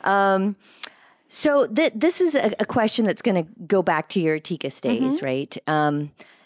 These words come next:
Speaker 1: and it, it's actually one of the, my main motivators for,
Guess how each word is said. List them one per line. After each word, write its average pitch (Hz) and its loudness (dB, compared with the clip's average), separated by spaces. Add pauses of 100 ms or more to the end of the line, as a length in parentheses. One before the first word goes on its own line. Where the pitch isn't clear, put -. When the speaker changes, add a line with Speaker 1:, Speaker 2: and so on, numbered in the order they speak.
(100)
Speaker 1:
and 180 2
it, 202 2
it's 208 0
actually 294 2
one 190 2
of 196 0
the, 185 -2
my 151 -2
main 151 -2
motivators 196 0
for, 139 0